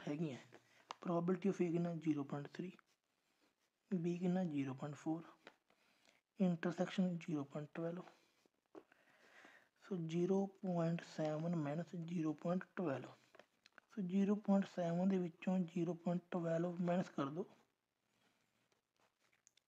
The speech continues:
ਸੋ ਜ਼ੀਰੋ ਪੁਆਇੰਟ ਫਿਫਟੀ ਏਟ।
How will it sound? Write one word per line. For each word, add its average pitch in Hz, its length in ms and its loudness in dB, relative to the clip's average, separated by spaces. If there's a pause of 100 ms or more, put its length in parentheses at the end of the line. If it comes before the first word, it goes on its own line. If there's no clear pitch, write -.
(220)
ਸੋ 180 80 0 (100)
ਜ਼ੀਰੋ 165 260 2
ਪੁਆਇੰਟ 175 340 2 (520)
ਫਿਫਟੀ 170 380 -4 (760)
ਏਟ। 190 360 -2